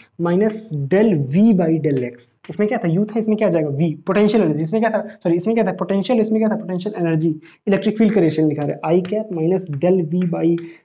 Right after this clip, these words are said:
अ, del Y J cap minus del V, अ, by del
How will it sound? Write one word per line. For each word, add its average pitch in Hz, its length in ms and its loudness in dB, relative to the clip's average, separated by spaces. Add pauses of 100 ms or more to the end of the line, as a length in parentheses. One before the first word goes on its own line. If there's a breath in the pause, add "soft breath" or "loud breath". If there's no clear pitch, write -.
(120)
अ, 147 240 2
del 160 380 2
Y 156 280 4
J 151 360 0 (120)
cap 202 140 -4 (120)
minus 165 500 -4
del 160 340 0
V, 175 180 2 (460 loud breath)
अ, 143 200 -6
by 147 440 0 (200)
del 160 420 4